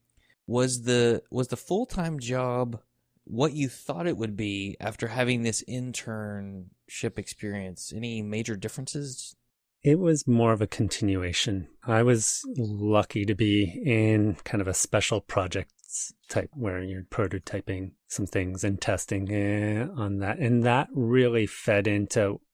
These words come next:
Speaker 2: where I gravitated more. And that was more on the troubleshooting and learning that full stack. And that kind of, I kept on that path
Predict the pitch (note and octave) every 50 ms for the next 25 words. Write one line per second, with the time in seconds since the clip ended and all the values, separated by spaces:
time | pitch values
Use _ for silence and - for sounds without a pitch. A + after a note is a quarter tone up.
0 | _ _ _ - _ _ _ - - A2 G#2 G2+ G2+ - - - A#2 G#2+ A2+ A2
1 | G2+ G#2+ F#2+ F#2+ F#2+ F#2+ F#2 - - G2 F2 F#2+ F#2+ G2 F#2+ - - A#2 G#2 G2
2 | F#2+ F#2 F2+ G2+ - E3+ B2 G#2 G#2 G2+ G#2 A2 G#2 G#2+ A2+ A#2 G#2+ G2+ - B2
3 | G#2+ G#2 G#2+ G2+ G2+ G#2 G2 G2 F#2+ F#2 F2+ - - - - A2 G#2 G#2+ - -
4 | A#2+ G#2+ F#2+ G2+ G2 G2+ G#2 - G#2+ G2 G2 F#2 - _ _ _ - C3 G#2+ G2+
5 | A2 A2 A2 A2+ A2 G#2+ G2+ G2 G2 F2+ _ _ - F3 F3 D3 A2 A2 - -
6 | - A#2 G2 - - - - G2 E2+ E2+ - - A2+ G#2 A2 A2 A2 - - E3+
7 | - - B2 A2+ G#2+ - - _ _ _ _ _ - A#2 G#2+ G#2+ G#2+ G#2+ G#2+ _
8 | - - - C3 A#2+ - - - G#2+ G2+ G2 G2 F#2 F2+ - - - G#2+ F#2 E2+
9 | F2 - - - -